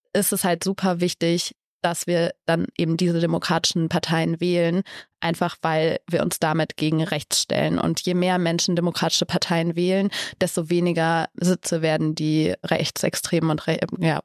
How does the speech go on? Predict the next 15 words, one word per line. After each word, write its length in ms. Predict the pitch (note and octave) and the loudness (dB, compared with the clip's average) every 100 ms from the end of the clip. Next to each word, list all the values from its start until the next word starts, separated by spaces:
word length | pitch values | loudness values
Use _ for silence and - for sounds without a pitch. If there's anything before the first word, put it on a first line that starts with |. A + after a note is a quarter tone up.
| - | -2
rechtspopulistischen 800 | D#3+ - E3+ E3 E3 E3+ - D#3+ | -2 -2 0 0 2 0 0 0
Parteien 520 | D3 - D#3+ D#3 D#3 | 0 0 2 2 0
im 120 | D#3+ | 0
Parlament 480 | D3+ - D#3 D#3 - | 0 0 0 -2 -2
haben. 320 | E3+ F#3 B3+ - - - - - _ | 0 2 2 0 -6 -6 -8 -20 _
Und 180 | - F#3+ | -2 2
desto 240 | F3 - E3+ | 2 2 2
weniger 320 | E3 F3 - | 2 2 0
Einfluss 400 | F#3+ - F#3 - | 0 0 -2 0
werden 180 | D#3+ E3 | 0 0
sie 120 | E3 | 0
auf 100 | - | 0
Europapolitik 760 | - E3+ E3+ - D#3+ - E3 | -2 0 -2 0 -2 -2 0
haben. 280 | E3 D#3 E3 - - - - - _ _ _ _ - | 0 0 0 -4 -18 -18 -20 -20 _ _ _ _ -2
Und 380 | F3+ F3 - | 0 0 -2